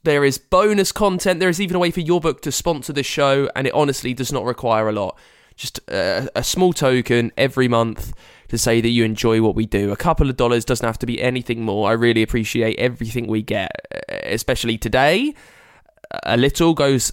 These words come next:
an extraordinarily long way. So I'm really thankful i-, if you've got involved so far, even if you're thinking about it.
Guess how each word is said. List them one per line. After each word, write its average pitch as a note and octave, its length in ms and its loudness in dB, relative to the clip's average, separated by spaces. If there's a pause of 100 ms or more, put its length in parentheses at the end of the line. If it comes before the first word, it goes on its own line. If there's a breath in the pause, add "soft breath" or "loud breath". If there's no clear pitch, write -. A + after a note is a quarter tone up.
an B2 120 0
extraordinarily A#2+ 1000 0
long G#2 240 0
way. F#2 320 -8 (440)
So - 180 -2
I'm A2 140 0
really G#2+ 180 2
thankful G2+ 640 -6 (200)
i-, - 40 -8
if A2 280 -4
you've A2+ 380 -4
got A2 160 2
involved A#2 420 0
so A#2+ 180 2
far, C#3 440 2 (100)
even A#3 260 2
if G#3+ 120 0
you're G3+ 80 2
thinking C3 420 -2
about G2 240 -2
it. F2+ 160 -12